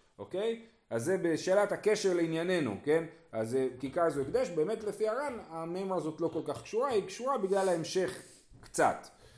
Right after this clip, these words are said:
בא מיני רב חייא ברבין מרבא, "כיכרי עליך, ונתן לו במתנה מהו?" אני אומר, "הכיכר שלי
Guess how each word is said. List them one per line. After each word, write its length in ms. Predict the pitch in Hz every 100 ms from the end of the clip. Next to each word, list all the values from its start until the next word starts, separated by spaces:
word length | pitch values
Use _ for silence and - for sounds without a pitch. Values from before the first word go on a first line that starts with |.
| - - - - -
בא 240 | 156 220 233
מיני 360 | 208 202 196 180
רב 160 | 160
חייא 220 | - 208
ברבין 480 | 190 165 151 170 170
מרבא, 400 | 143 120 98 85 71 - _ _
"כיכרי 540 | - 147 - 147 226 247
עליך, 480 | 160 160 151 - 85 - - _ _ 107
ונתן 540 | 120 123 123 190 202
לו 520 | 180 190 196 185 190 147
במתנה 720 | 143 135 143 160 175 165 160
מהו?" 320 | 139 135 120 85 - - _ -
אני 220 | 120 208
אומר, 180 | 196 214
"הכיכר 560 | 202 - 156 226 226 208
שלי 720 | 180 170 196 240 269 311